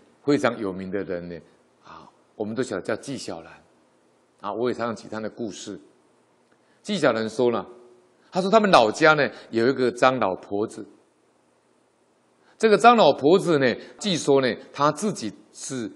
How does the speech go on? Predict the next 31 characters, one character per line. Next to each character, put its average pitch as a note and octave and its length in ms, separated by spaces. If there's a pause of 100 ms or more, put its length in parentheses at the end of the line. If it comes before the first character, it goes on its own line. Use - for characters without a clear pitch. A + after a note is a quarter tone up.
(140)
曾 B2+ 180
经 D3+ 180
是 C#3+ 120
个 A#2+ 140
走 A#2+ 200
无 G#2 240
常。 E2 260 (800)
走 B2 120
无 C3 180
常 A#2+ 180
就 B2 120
是 A#2 100
我 A#2+ 80
们 G2 140
现 - 160
在 C3+ 80
讲， G2 280
就 G#2+ 120
是 A2 220
说， A2 220 (1300)
就 C#3 140
是 A2+ 340 (220)
当 C3 220
阴 B2+ 120
差 A#2 300
啦， F#2+ 160 (840)
晚 A2 140
上 C3+ 240
当 B2 200
阴 A2+ 160
差 G#2+ 160